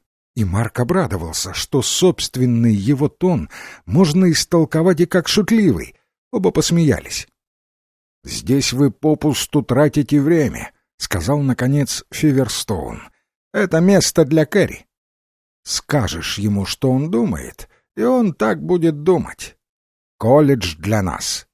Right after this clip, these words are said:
только инкубатор. Мы будем брать отсюда стоящих людей». «Для института?» «Да, прежде всего. Но это лишь начало». Я не совсем вас понимаю.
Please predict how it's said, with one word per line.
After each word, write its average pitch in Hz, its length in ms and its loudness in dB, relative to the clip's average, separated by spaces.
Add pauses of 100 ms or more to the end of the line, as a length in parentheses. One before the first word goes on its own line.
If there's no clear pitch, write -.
(140)
только 123 500 2
инкубатор. 117 800 -2 (400)
Мы 139 240 0
будем 131 360 2
брать 117 320 0
отсюда 131 680 0 (180)
стоящих - 880 2
людей». 147 500 2 (720)
«Для 101 240 2
института?» 104 800 -2 (540)
«Да, 98 440 0 (520)
прежде 139 340 2
всего. 127 480 0 (540)
Но 80 200 -4
это 90 260 -2
лишь 95 420 -4 (480)
начало». - 560 -4 (920)
Я 110 360 0
не 139 100 -2
совсем 151 400 -4
вас 151 160 -2
понимаю. 196 540 0